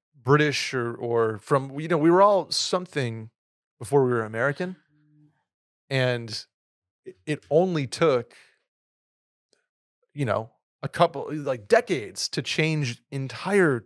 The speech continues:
dialects from, you know, whether it was British English or German or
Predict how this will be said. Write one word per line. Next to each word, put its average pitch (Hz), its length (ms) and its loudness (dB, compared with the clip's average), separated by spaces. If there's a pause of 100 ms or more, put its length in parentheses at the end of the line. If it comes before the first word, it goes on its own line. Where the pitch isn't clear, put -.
(120)
dialects 156 680 -2
from, 123 640 -2 (920)
you 127 80 -8
know, 113 100 -2
whether 117 200 2
it 113 40 0
was 107 340 -4 (320)
British 185 280 -2
English 156 520 -2
or 90 260 -12
German 143 640 0
or 101 260 -10